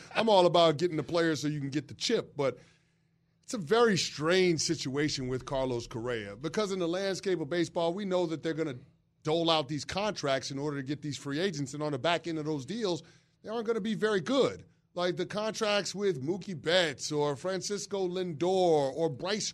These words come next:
Speaker 2: Harper. Uh, I mean, Aaron Judge more recently. Like, we know at the end of those deals, it isn't gonna look good.
Speaker 1: No.
Speaker 2: And so if this was a guy that you identified as the missing piece, if you're the Mets,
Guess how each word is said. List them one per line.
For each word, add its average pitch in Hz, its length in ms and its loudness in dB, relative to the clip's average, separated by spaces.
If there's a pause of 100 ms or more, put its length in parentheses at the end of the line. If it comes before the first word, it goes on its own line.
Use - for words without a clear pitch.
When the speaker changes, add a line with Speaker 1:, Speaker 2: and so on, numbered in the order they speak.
(120)
Speaker 2:
Harper. 175 580 0 (460)
Uh, 175 260 2
I - 20 6
mean, 180 400 4
Aaron 226 380 4
Judge 180 400 4
more 190 200 4
recently. 190 420 2
Like, 160 280 2
we 233 180 0
know 202 400 6
at 180 140 2
the 175 120 0
end 196 160 0
of 190 60 0
those 175 260 2
deals, 170 540 2 (400)
it 160 80 0
isn't 202 220 2
gonna 196 180 4
look 175 320 4
good. 110 220 -2
Speaker 1:
No. 165 220 -2
Speaker 2:
And 185 140 4
so 196 380 2
if 165 220 2
this 226 200 -2
was 208 180 -4
a 175 60 2
guy 175 280 4
that 160 180 -2
you 196 100 0
identified 165 520 0
as 156 160 0
the 131 80 -4
missing 151 360 -4
piece, 165 300 -6
if 117 100 -10
you're 156 120 -2
the 127 100 -4
Mets, 151 360 -2